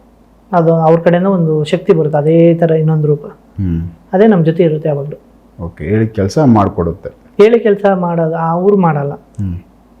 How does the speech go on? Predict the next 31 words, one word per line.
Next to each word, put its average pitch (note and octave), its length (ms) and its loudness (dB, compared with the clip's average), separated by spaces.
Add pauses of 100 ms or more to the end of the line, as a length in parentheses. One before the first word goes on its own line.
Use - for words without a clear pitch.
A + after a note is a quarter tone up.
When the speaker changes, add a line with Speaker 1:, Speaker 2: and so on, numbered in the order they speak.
Speaker 1:
ದೈವಶಕ್ತಿ G3 500 2
ಮಾಡಲ್ಲ. D3+ 340 0
Speaker 2:
ಹ್ಮ್. G2+ 360 -6 (320)
Speaker 1:
ಪ್ರೇತಗಣಗಳು G3 560 0
ಅವ್ರ F3+ 200 0
ಸೇವಕ G#3+ 320 0
ಇದಿರೋ F3 300 -4
ಇರ್ತಾರಲ್ಲ F3+ 420 -2
ಅವ್ರು F3+ 180 4
ಮಾಡ್ಕೊಳ್ತಾರೆ. - 720 -12
Speaker 2:
ಹ್ಮ್, F#2 220 -8
ಹ್ಮ್, F#2+ 200 -12
ಹ್ಮ್, F#2+ 240 -14
ಹ್ಮ್. - 320 -18 (960)
Speaker 1:
ಆ E3+ 40 -4
Speaker 2:
So D#3+ 40 -4
Speaker 1:
ಥರ. B2 80 0
Speaker 2:
ಈಗ A#2+ 260 4
ಅದ್ರಲ್ಲಿ B2+ 460 2
ಕಟ್ಟಿಗೆ C3 420 0
ಸ್ಮಶಾನದಲ್ಲಿ A#2 720 -2
ಇಲ್ಲಿ A2 160 0
ಲೋಕಲ್ A2 400 0
ನಮ್ಗೆ A2+ 340 2
ಗೊತ್ತಿರೋ G#2 340 0
ಜಾಗದಲ್ಲಿ G2+ 400 0
ಎಲ್ಲೋ G2+ 200 0
ಒಂದ್ G2 140 -2
ಕಡೆ G2 140 -2
ಮಾಡ್ತೀವಿ F#2+ 420 -4
ಅಂದಾಗ F#2 260 -4